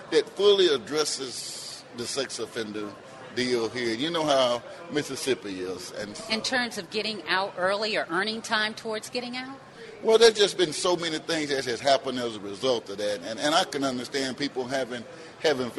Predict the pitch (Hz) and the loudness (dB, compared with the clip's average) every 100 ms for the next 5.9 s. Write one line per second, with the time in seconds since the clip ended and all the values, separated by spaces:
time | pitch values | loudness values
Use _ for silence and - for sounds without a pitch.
0 | 143 170 185 165 160 156 214 214 185 147 | -2 2 2 2 -4 -4 0 0 0 -2
1 | 131 - 139 120 120 135 127 131 131 143 | -2 -2 -4 -4 -6 -4 -4 -6 -6 -6
2 | 131 127 139 - - - 247 247 170 160 | -6 -6 -10 -16 -14 -6 -2 0 0 0
3 | 151 123 127 117 113 127 120 104 104 - | -2 0 2 2 0 -2 -2 -6 -8 -12
4 | - - - - - - - 127 - 135 | -14 -16 -20 -20 -20 -10 -6 -6 -4 -2
5 | 123 117 113 - - - 117 82 | 0 -2 -4 -8 -12 -12 -10 -8